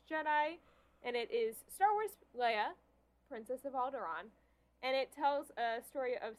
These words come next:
sixteen-year-old Princess Leia Organa, um, being formally named heir of Alderaan and finding out about her father's involvement with the rebellion in the first place and her getting involved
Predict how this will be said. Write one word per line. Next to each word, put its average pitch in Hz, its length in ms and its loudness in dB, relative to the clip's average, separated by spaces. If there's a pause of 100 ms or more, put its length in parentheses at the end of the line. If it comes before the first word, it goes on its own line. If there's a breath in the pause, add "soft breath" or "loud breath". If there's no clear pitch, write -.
sixteen-year-old 247 880 -8 (100)
Princess 254 420 -6
Leia 226 200 -6
Organa, 208 680 -6 (600)
um, 220 460 4 (640)
being 220 340 -6
formally 254 400 -2
named 226 480 -6
heir 226 220 -2
of 214 180 -6
Alderaan 214 580 -4 (160)
and 214 300 -8
finding 220 380 -4
out 190 320 0
about 185 540 -2
her 220 100 -6
father's 196 460 -2 (100)
involvement 208 580 -8
with 208 180 -10
the 220 80 -10
rebellion 214 520 -6 (240)
in 226 100 -6
the 226 60 -6
first - 320 -6
place - 220 -8
and 214 140 -8
her 214 120 -4
getting 220 260 -4
involved 220 640 2